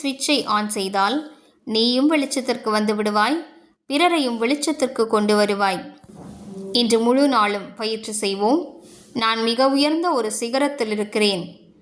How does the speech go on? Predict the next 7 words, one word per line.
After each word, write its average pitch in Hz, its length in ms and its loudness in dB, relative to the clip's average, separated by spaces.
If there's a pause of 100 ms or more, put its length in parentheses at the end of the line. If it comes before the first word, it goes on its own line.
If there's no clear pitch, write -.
(300)
அங்கிருந்து 254 840 2
நாலாபுறங்களிலும் 240 1160 0 (600)
சக்தி 254 440 0
வாய்ந்த 269 380 2
அதிர்வலைகளை 220 800 0
பரவச் 269 440 -2
செய்கின்றேன். 202 760 -2